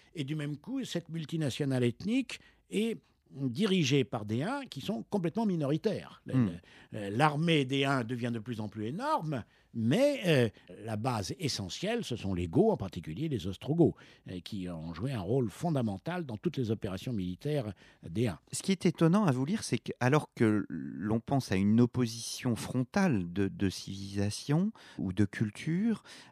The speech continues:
Speaker 2: malgré tout, c'est-à-dire d'un point de vue politique, vous le montrez d'ailleurs dans le cas d'Andrinople,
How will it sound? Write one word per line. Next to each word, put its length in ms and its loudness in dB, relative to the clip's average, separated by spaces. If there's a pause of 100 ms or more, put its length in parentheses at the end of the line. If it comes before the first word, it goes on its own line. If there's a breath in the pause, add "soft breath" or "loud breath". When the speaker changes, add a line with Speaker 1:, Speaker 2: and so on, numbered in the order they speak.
(120)
Speaker 2:
malgré 680 6
tout, 440 2
c'est-à-dire 320 4
d'un 140 4
point 240 6
de 60 2
vue 260 -2 (200)
politique, 800 4 (340 loud breath)
vous 200 0
le 120 4
montrez 400 6
d'ailleurs 360 4
dans 120 4
le 60 4
cas 180 0
d'Andrinople, 840 4